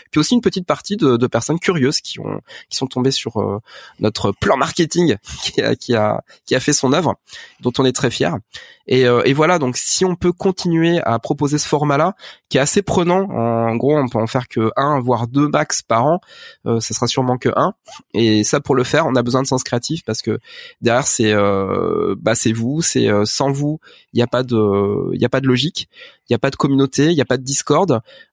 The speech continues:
euh, il y a pas d'esprit Sens Créatif, il y a pas de patate, il y a pas de patate club, euh, et cetera. Donc en,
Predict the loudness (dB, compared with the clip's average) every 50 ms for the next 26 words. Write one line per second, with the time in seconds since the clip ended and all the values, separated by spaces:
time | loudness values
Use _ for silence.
0 | -4 0 2 2 4 4 4 2 2 2 2 2 2 0 -2 -2 -2 -2 -2 0
1 | -2 -2 -2 -2 -2 -2 -2 -2 -4 -4 -2 -2 -2 0 0 -2 -2 _ -4 -2
2 | 0 2 0 0 0 -2 -4 -4 -2 -2 -2 0 0 -2 -2 -2 0 0 0 2
3 | 2 2 2 2 2 0 0 -2 -2 0 0 2 2 2 2 0 0 0 0 -2